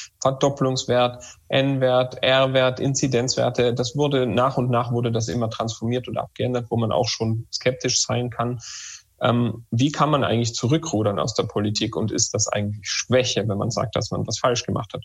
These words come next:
Auf einer menschlichen Ebene würde ich sagen, natürlich nicht. Wir machen alle als Menschen ständig Fehler und wenn wir dazu stehen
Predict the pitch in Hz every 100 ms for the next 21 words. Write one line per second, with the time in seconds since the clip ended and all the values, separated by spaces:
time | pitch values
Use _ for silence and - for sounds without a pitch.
0 | _ _ _ _ - 113 101 104 113 -
1 | 151 147 135 120 127 135 127 131 123 -
2 | 123 120 113 131 117 135 131 101 110 113
3 | 113 123 120 107 110 107 - - - 110
4 | 113 113 117 131 120 117 117 113 107 -
5 | 117 - 110 127 127